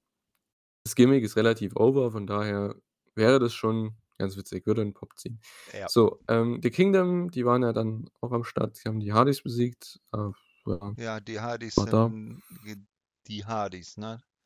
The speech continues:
Speaker 2: Eines der ho-, höchst dekorierten und besten Teams der Geschichte.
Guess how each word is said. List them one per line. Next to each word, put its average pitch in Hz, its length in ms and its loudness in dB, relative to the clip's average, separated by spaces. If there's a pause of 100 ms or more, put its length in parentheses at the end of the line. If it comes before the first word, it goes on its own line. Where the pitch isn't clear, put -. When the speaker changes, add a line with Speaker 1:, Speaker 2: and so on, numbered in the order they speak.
(340)
Speaker 2:
Eines 117 340 -8
der 110 180 -6 (960)
ho-, - 280 -16
höchst 165 460 -10
dekorierten 135 560 -10
und 117 120 -10
besten - 380 -10
Teams - 560 -12
der 107 140 -10
Geschichte. 107 680 -10